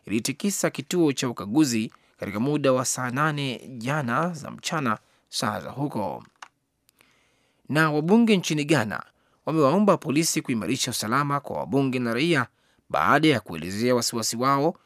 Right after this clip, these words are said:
kutokana na ongezeko la hivi karibuni la mauaji ambayo hayajulikani yanafanywa na nani nchini humo, hasa katika mji mkuu wa Accra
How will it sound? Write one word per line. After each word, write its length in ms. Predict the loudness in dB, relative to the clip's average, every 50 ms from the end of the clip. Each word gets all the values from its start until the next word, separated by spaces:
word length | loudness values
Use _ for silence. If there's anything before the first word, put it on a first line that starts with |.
| _ _ _ -20
kutokana 480 | -16 -14 -10 -4 0 2 4 4 4
na 100 | 4 2
ongezeko 460 | 2 2 0 0 0 0 -2 0 -2
la 80 | -4 -2
hivi 220 | -2 -2 -4 -4
karibuni 460 | -4 -4 -4 -2 -2 -2 0 0 -2 -2
la 140 | -4 -4
mauaji 640 | -4 -4 -6 -4 -2 -2 -2 -4 -6 -10 -12 -14 _ _ _ _ _ _ -12
ambayo 360 | -10 -6 -2 2 4 4 4
hayajulikani 640 | 2 2 0 0 0 0 0 -2 -2 -4 -4 -2 -2
yanafanywa 400 | -2 -2 -4 -6 -6 -6 -6 -6
na 120 | -6 -4 -4
nani 380 | -2 -2 -2 -2 -4 -6 -8 -8
nchini 300 | -12 -12 -12 -14 -14 -14
humo, 420 | -14 -14 -12 -12 -12 -12 -14 -16 _ _ _ _ _ _ _ _ _ -8
hasa 360 | -4 -4 -4 -2 -2 -4 -2
katika 260 | -2 -4 -4 -4 -4
mji 240 | -4 -2 0 -2 -2
mkuu 300 | -2 -4 -8 -10 -6 -4
wa 120 | -4 -4
Accra 400 | -4 -2 2 4 4 4 4 2